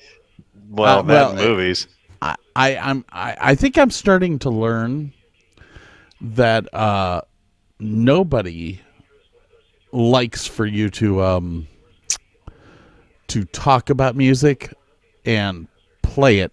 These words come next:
Speaker 2: at the same time.
Speaker 1: Hmm.
Speaker 2: Uh, so, 'cause I've tried to post it three times now.
Speaker 1: And
Speaker 2: And I
Speaker 1: keep
Speaker 2: keep
Speaker 1: getting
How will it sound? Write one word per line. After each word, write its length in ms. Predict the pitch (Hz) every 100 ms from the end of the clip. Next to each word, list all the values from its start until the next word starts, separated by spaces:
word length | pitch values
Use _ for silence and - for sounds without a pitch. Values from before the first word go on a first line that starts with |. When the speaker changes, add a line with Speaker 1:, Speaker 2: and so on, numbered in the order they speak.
| _ -
Speaker 2:
at 200 | 101 -
the 100 | 90
same 320 | 113 95 85
time. 380 | 110 78 - - _ _ _ _ 139
Speaker 1:
Hmm. 300 | 143 117 95 - _ - - - _ _ _ -
Speaker 2:
Uh, 520 | 113 98 95 87 78 - _ _ _ _ _ - - _ -
so, 240 | 107 95 -
'cause 200 | - 104
I've 160 | 127 113
tried 280 | 190 208 120
to 40 |
post 360 | 135 165 127 -
it 120 | 95
three 280 | - 156 120
times 440 | 135 120 90 78 87
now. 260 | 65 - - _ _ _ _ - - - - _ _ _ -
Speaker 1:
And 440 | 87 85 82 85
Speaker 2:
And 360 | 120 113 113 - _ _ _ -
I 100 | 117
Speaker 1:
keep 100 | -
Speaker 2:
keep 200 | - 127
Speaker 1:
getting 320 | 98 92 87